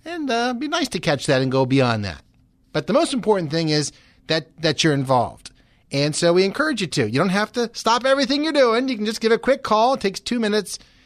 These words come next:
and, uh, do a six dollar contribution. And, uh, you know, it's part of the fabric of what we do with the radio station. Programs, contests, the interviews, all the other things, and certainly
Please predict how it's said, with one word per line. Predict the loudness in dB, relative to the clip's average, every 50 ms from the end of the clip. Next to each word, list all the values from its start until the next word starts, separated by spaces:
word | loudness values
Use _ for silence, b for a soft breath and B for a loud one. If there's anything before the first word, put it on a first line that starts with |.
| b b b b b b -4
and, | -2 -2 0 0 0
uh, | -2 0
do | 0 -2 -2
a |
six | -2 -4 -6 -6 -4
dollar | -2 0 2 2 2 0
contribution. | 0 -2 -2 -2 -2 -4 -6 -2 -2 -2 -2 -2 -4 -6 -8 -12 b b b b b b b b b b b _ _
And, | -4 -4 -2 -2 -2 -2 -2
uh, | -2
you | -2 -4
know, | -4
it's | -6 -8
part | -4 -2 -2 -2
of | -2
the | -4 -4
fabric | -2 0 0 0 -2 -2 -2
of | -2 0 0
what | 0 0 0
we | 0 0
do | 2 2 2 2 0 -2 -8 _ _ _
with | -14 -8
the | -6
radio | -4 -2 -2 -2 -2 -4
station. | -4 -4 -4 -4 -2 -4 -6 -6 -8 -12 -16 _ _ _ _ _ _ _ _
Programs, | 0 2 2 4 2 2 0 0 -2 -4 -6 -4
contests, | -2 -2 0 0 0 0 0 0 0 0 -2 -4
the | -4 -6
interviews, | -4 -4 -4 -4 -2 -2 -2 -2 0
all | 0 0
the | 0 0
other | 0 0 -2
things, | -2 -2 -4 -2 -2 -2 -4 -8 b b b b b b b b b b
and | -8 -8 -6 -2
certainly | -2 -2 0 0 -2 -2 -2 -2 -2 -4